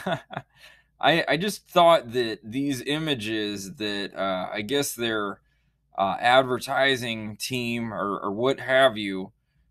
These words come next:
decided to put on here were just so, I don't know. I don't know what the word is <laughs> for this. They put, uh, you know, the ash cup, and they decided to make it see-through so you could see ash inside of it.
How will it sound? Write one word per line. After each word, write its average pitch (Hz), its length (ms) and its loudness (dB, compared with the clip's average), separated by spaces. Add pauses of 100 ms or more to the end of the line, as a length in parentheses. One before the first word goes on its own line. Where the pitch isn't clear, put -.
decided 139 440 2
to 104 100 -12
put 143 140 -2
on 131 160 0
here 123 240 -2
were 113 160 -4
just 117 360 -6
so, 160 760 0 (640)
I 190 160 -6
don't 220 220 2
know. 120 440 4
I - 40 -6
don't 196 120 -2
know 185 80 4
what 147 140 0
the 135 80 -2
word 139 380 2
is 113 220 -2
<laughs> - 0 -
for - 240 -8
this. 101 540 -10 (720)
They 113 200 -4
put, 165 360 2
uh, 127 320 6
you 120 120 -2
know, 127 160 0
the 120 140 -4
ash 147 400 4
cup, 107 480 2 (540)
and 110 100 -8
they 120 100 0
decided 135 500 -2
to 123 60 -4
make 123 300 -4
it 107 140 -8
see-through 127 1040 -4
so - 160 -8
you 127 140 -4
could 117 200 -8
see 139 360 -4
ash 139 540 0
inside 135 640 0
of 107 120 -8
it. 90 220 -12